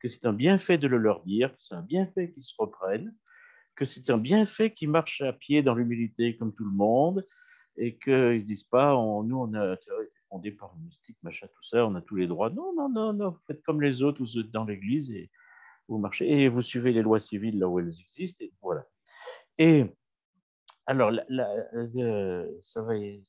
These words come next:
c'est un peu tutti frutti. Bon, voilà. Il y a, euh, le frère. Alors, le frère Henri, euh, est, euh,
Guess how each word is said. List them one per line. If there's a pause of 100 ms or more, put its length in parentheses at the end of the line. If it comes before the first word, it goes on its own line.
(140)
c'est
un
peu
tutti
frutti.
Bon,
voilà. (600)
Il
y
a,
euh, (380)
le
frère. (200)
Alors,
le
frère
Henri, (640)
euh,
est, (1500)
euh,